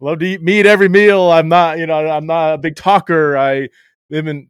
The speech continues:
I'm not super emotional in other ways and whatever, I, whatever stereotype you want. Like, I, I love sports. I, you know, um, and if somebody's naturally wired that way, great, whatever, but just don't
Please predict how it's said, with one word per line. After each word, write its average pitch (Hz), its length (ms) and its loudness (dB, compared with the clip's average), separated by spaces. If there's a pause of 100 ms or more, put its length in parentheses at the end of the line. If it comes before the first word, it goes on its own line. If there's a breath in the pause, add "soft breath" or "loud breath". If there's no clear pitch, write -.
(100)
I'm 151 100 -10
not 151 260 -2
super 170 260 -6
emotional 160 540 -2
in 139 140 -10
other 139 180 -6
ways 127 360 -10
and 123 80 -16
whatever, 127 460 -6
I, 117 80 -14
whatever 156 420 -2
stereotype 139 520 -2
you 143 100 -6
want. 185 140 0
Like, 190 120 0
I, 180 220 2
I - 20 2
love 170 240 0
sports. 127 380 -8
I, 131 80 -4
you 127 220 -12
know, 104 140 -14 (500 soft breath)
um, 120 400 -12 (400)
and 196 100 -6
if - 140 -6
somebody's 196 340 -2
naturally 160 320 -4
wired 135 240 -4
that 226 80 -4
way, 247 120 0
great, 214 300 -2
whatever, 175 280 -6
but 135 140 -12
just 185 200 -10
don't 160 240 -8